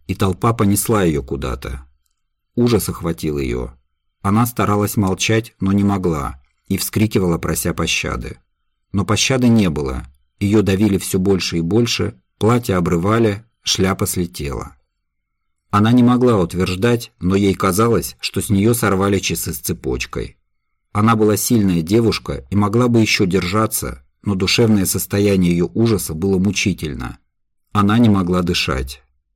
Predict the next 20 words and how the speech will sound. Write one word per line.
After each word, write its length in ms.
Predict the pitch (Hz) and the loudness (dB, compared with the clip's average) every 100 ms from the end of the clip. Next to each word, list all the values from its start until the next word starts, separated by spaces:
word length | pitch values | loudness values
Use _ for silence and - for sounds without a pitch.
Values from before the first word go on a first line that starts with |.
| _ _ _ _ _ | _ _ _ _ _
Оборванная, 840 | 90 87 131 113 92 85 73 69 | -4 2 4 4 2 0 -2 -6
измятая, 840 | 92 87 95 113 117 90 71 64 - - | -6 -2 2 2 2 -2 -4 -8 -14 -4
она 280 | 92 113 | 0 0
кое-как 580 | 117 - 107 104 98 92 | 0 2 4 4 0 -2
держалась. 720 | 90 85 82 73 62 64 - _ _ _ _ | -2 -4 -4 -8 -8 -14 -18 _ _ _ _
Но 120 | 98 | -4
в 100 | 95 | -4
тот 200 | - 104 | 0 0
час, 320 | - 127 127 - | 2 0 0 -2
когда 260 | 92 90 | -2 -4
казаки 380 | 87 92 101 104 | -4 -4 -2 -2
бросились 560 | 90 104 95 85 85 98 | 0 2 2 -2 -4 -4
на 100 | 90 | -2
толпу, 400 | 90 92 - 98 | -2 -2 -2 -4
чтобы 300 | - 82 82 | -2 -4 -2
разогнать 560 | 82 87 92 110 - | -2 -2 0 0 0
ее, 300 | 80 71 67 - _ | -4 -6 -8 -14 _
она, 460 | - 90 98 110 - | -4 0 2 0 -2
Рина, 460 | - 95 110 107 80 | -4 2 4 2 0
отчаялась, 840 | - 87 - 113 117 107 76 - | -6 -4 0 2 2 2 -2 -8